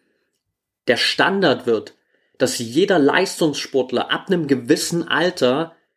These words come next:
standardmäßig tra-, mental trainiert.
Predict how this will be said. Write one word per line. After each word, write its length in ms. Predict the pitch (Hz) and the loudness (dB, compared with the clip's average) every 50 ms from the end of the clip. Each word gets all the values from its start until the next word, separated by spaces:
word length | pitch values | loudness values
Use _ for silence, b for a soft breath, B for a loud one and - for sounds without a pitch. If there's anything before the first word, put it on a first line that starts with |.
| _ _ _ | _ _ _
standardmäßig 1300 | - - - - - 131 160 190 196 185 170 - - - 123 147 160 170 - - 180 180 190 - - - _ _ _ _ _ - | -6 -4 -2 0 0 0 0 0 0 0 -2 -2 -2 0 2 2 2 2 2 0 -2 -2 -2 -4 -10 -18 _ _ _ _ _ -10
tra-, 200 | - - 135 - - | -6 -4 -6 -4 -2
mental 560 | 131 123 135 160 180 - - - 156 156 151 | 0 2 2 2 0 -2 -2 -2 0 0 0
trainiert. 500 | 156 - - 131 151 160 151 - - b | 0 0 0 2 2 2 2 0 -2 b